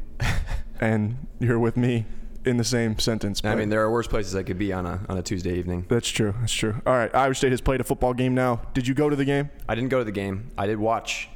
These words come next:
Speaker 1: the entire game.
Speaker 2: You did watch the entire game?
Speaker 1: Yep.
Speaker 2: How were your emotions at home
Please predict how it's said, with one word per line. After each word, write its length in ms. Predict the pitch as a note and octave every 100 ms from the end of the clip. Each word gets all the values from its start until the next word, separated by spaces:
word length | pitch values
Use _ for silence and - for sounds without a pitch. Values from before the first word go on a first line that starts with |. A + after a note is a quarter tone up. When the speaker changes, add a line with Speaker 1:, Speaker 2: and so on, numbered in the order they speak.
| - - - -
Speaker 1:
the 80 | F#2
entire 240 | F2 F2
game. 200 | F2+ F2
Speaker 2:
You 80 | A#2+
did 140 | A#2+ A#2+
watch 260 | B2 A#2
the 80 | A#2+
entire 300 | A#2 A#2 A2+
game? 320 | A#2 A2 A2 -
Speaker 1:
Yep. 180 | G2+ - - - - - -
Speaker 2:
How 240 | C#3 C#3
were 160 | D3+ C#3+
your 200 | C#3 B2+
emotions 640 | B2+ B2+ - B2 A2+ -
at 180 | B2 A#2
home 380 | C3 B2+ A2